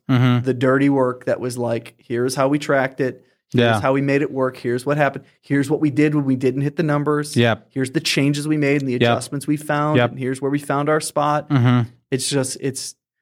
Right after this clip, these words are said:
Speaker 2: it's, it's, it's a way to make yourself a lot luckier.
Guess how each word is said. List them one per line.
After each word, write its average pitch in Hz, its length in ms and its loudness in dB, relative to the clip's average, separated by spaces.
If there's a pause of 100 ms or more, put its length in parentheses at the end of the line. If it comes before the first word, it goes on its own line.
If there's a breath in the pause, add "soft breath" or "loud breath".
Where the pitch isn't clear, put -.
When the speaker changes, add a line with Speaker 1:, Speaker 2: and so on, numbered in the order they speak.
(280)
Speaker 2:
it's, 127 200 -6
it's, - 320 -4
it's 135 160 -4
a 131 80 4
way 131 320 4
to 170 100 4
make 143 320 2
yourself 117 560 -2
a 117 100 -2
lot 117 380 -4
luckier. - 520 -8